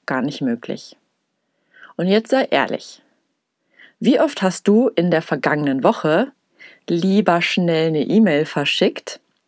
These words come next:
anstatt zum Hörer zu greifen? In meinen Seminaren herrscht spätestens jetzt verlegene Stille im Saal. Gleiches gilt im Privatleben. Wer ruft denn heute noch an,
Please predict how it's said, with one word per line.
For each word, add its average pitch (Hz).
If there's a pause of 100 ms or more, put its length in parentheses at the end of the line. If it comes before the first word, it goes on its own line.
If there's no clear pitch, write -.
anstatt 202
zum 269
Hörer 143
zu 147
greifen? - (1800)
In 165
meinen 180
Seminaren 190
herrscht 190
spätestens 220
jetzt 170 (260)
verlegene 185
Stille 143
im 127
Saal. 117 (1900)
Gleiches 170
gilt 151
im 175
Privatleben. 165 (760)
Wer 160
ruft 220
denn 165
heute 170
noch 165
an, 175